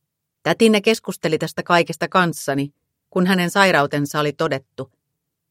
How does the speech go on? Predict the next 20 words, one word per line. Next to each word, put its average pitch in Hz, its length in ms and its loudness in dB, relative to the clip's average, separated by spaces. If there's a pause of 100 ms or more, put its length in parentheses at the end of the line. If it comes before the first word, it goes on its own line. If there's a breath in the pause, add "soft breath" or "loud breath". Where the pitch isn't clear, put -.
(180)
Koska 185 280 -2
hänellä 220 340 4
ei 180 80 6
ollut 180 180 2
omia 202 320 2
lapsia, 160 480 -2 (500)
hän 196 160 -2
halusi 208 320 2
testamentata 156 720 -2 (120)
talon 165 460 0 (240)
ja 185 100 0
muun 202 220 2
omaisuuden 147 680 -2
teille, 135 420 -2 (640)
eikä 165 200 0
se 165 120 0
mikään 156 340 0
pieni 165 280 0
omaisuus 165 520 -4
olekaan. 135 680 -4